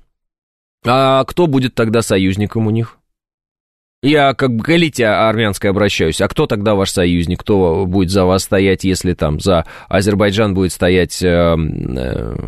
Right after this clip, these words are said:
Турция? Кто? Кто вам будет помогать? Потому что, м, в Азербайджане самом по себе даже больше людей живет, чем в Армении. И, а в Турции так вообще мрак. Вот, то есть много очень людей. Большая, большое государство с огромной армией.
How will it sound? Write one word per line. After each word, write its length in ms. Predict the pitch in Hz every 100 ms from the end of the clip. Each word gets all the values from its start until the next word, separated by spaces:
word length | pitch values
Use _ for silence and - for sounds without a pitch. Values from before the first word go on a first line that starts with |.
| - - -
Турция? 500 | 110 92 - 73 92 -
Кто? 340 | - 101 85 - _ _ _
Кто 200 | - 160
вам 160 | 123 110
будет 160 | 113
помогать? 420 | 113 117 120 95 - - - -
Потому 300 | 113 139 175
что, 300 | - 214 185 - - -
м, 300 | 110 92 76
в 100 | 101
Азербайджане 540 | 123 147 170 208 202
самом 320 | 180 190 190
по 80 | -
себе 460 | 135 151 175 240 170
даже 260 | 127 117
больше 340 | 117 139 127 113
людей 280 | 107 120 95
живет, 500 | 95 85 67 - _ _
чем 180 | - 87
в 60 | 92
Армении. 520 | 92 95 87 80 80
И, 520 | - 113 117 117 113
а 220 | 104 113
в 80 | -
Турции 320 | 170 165 135
так 160 | 113 113
вообще 320 | 104 - 156
мрак. 380 | 120 104 - -
Вот, 140 | 95 90
то 60 |
есть 120 | 92
много 240 | 104 123 135
очень 220 | 113 98
людей. 380 | 95 80 65 - -
Большая, 480 | - 87 127 123 107
большое 420 | 113 113 - 151
государство 540 | 117 120 110 87 -
с 80 | -
огромной 380 | 98 127 123 90
армией. 420 | 113 131 90